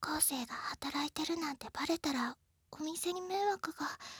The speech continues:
え？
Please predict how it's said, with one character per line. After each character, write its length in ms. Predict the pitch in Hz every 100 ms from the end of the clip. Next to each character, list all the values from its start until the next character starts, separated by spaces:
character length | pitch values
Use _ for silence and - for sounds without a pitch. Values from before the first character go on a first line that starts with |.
| - _ _ _ _ _ _ _ _ _ _ _ _ _ _ _ _ _ _ _ _ -
え？ 120 | 381